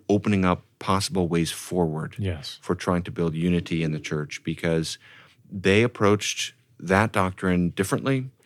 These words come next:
Speaker 1: They didn't fight over the same things. And, um, it's helpful to be able to say to someone, uh,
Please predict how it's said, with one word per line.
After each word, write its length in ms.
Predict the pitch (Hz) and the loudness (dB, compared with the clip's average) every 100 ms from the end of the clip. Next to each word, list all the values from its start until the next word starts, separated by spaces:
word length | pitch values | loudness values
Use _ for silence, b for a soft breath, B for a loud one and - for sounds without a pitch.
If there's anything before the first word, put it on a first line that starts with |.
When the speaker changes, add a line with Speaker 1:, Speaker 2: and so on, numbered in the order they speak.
| b b | b b
Speaker 1:
They 100 | 92 | 2
didn't 200 | 104 117 | 4 2
fight 260 | - 104 104 | 2 2 4
over 160 | 98 | 2
the 100 | 90 | 0
same 280 | - 92 90 | 0 2 2
things. 680 | - 95 104 123 127 - - _ _ b b b b b _ | 2 2 2 -2 -4 -8 -12 _ _ b b b b b _
And, 580 | 90 90 90 90 87 85 | 0 2 4 4 2 2
um, 520 | 87 85 82 80 78 - _ _ B B B | 2 2 2 0 -4 -10 _ _ B B B
it's 200 | 101 98 | 0 0
helpful 380 | - 123 123 131 | 2 2 6 4
to 100 | 110 | 4
be 220 | 90 95 | 2 4
able 160 | 95 98 | 4 2
to 140 | - | -4
say 240 | 95 101 95 | -4 0 0
to 100 | 87 | 0
someone, 600 | - 78 76 76 76 - b b b b b b b - | -2 -4 -2 -2 -4 -6 b b b b b b b -6
uh, 400 | 85 82 80 78 | -2 0 0 -4